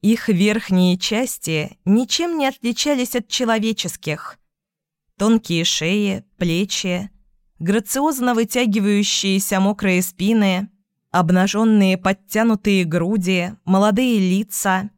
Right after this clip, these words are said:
длинные угольно-черные волосы, прилипающие к лопаткам и изгибам. Однако вместо ног у всех троих были огромные змеиные хвосты – синего, зеленого и фиолетового оттенков.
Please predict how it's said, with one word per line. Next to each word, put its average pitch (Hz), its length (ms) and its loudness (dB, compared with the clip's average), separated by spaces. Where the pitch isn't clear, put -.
длинные 208 680 4
угольно-черные 214 1000 2
волосы, 196 540 -2
прилипающие 202 920 0
к - 100 -8
лопаткам 196 580 2
и 202 100 4
изгибам. 190 640 0
Однако 240 500 2
вместо 190 560 2
ног 165 500 -4
у 233 120 -4
всех - 320 -8
троих 262 500 -2
были 220 320 2
огромные 208 840 2
змеиные 202 600 4
хвосты – 196 680 -4
синего, 277 640 -2
зеленого 226 680 0
и - 160 -6
фиолетового 190 840 0
оттенков. 175 880 -4